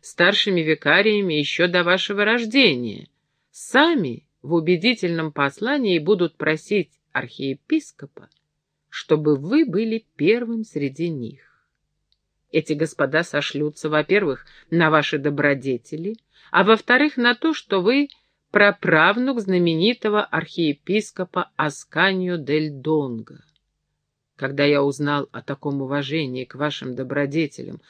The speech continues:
со стороны самого маститого из трех старших викариев,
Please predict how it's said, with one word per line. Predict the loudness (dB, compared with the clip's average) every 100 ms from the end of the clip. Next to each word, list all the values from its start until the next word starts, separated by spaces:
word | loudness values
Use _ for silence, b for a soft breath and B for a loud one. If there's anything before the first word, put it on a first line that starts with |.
| B
со | -4 -2
стороны | 2 4 4 4
самого | 0 0 2 2 0 0
маститого | 0 -2 -4 -2 -2 -2 -6 -4
из | -4
трех | -4 -2 -2
старших | -4 -2 -2 -2 -10 -12
викариев, | -10 -10 -8 -10 -10 -14 -16